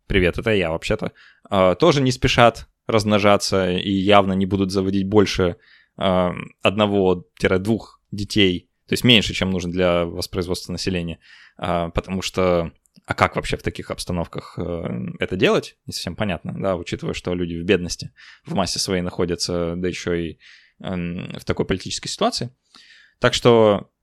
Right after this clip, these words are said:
пока моё предсказание, что тренд этот будет только усугубляться, и исчезновение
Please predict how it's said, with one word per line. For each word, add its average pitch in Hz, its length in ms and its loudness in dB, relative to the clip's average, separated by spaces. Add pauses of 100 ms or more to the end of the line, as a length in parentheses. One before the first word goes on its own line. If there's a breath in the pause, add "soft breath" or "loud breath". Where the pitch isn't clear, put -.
(140)
пока 123 280 4
моё 104 220 4
предсказание, 135 480 2
что 101 160 -6
тренд 156 220 2
этот 104 140 0
будет 104 120 -2
только 98 200 -2
усугубляться, 101 920 0
и 92 560 0 (220)
исчезновение 95 840 0